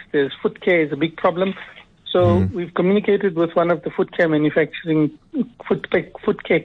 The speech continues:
Speaker 1: cream manufacturers to say, "Listen, give us a, a tube of foot care cream," so that, that we could include in there. We know that diabetics get dental problems, so we could give them dental products,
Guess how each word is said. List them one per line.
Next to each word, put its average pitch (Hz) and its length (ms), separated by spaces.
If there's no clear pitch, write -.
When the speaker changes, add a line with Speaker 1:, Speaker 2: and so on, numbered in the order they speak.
Speaker 1:
cream 233 380
manufacturers 139 840
to 170 120
say, 175 60
"Listen, 196 360
give 226 100
us 240 220
a, 202 180
a 170 60
tube 180 260
of 165 160
foot - 240
care 147 140
cream," 120 400
so 160 120
that, 156 240
that 185 440
we 202 80
could 151 140
include 151 460
in 139 140
there. 131 200
We 147 100
know 165 160
that 160 220
diabetics 151 540
get 135 160
dental 180 340
problems, 135 540
so 143 80
we 139 120
could 135 200
give 147 160
them 143 200
dental 175 380
products, 131 460